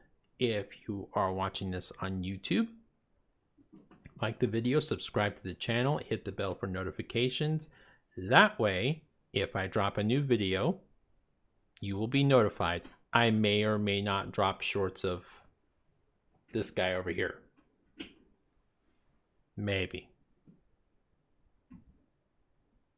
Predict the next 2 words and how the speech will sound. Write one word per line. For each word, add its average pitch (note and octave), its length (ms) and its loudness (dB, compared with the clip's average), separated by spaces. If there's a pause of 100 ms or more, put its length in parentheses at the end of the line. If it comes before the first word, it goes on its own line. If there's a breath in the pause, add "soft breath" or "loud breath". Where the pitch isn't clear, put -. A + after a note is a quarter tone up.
(2000)
We'll A2 200 0
see. D#2+ 380 -2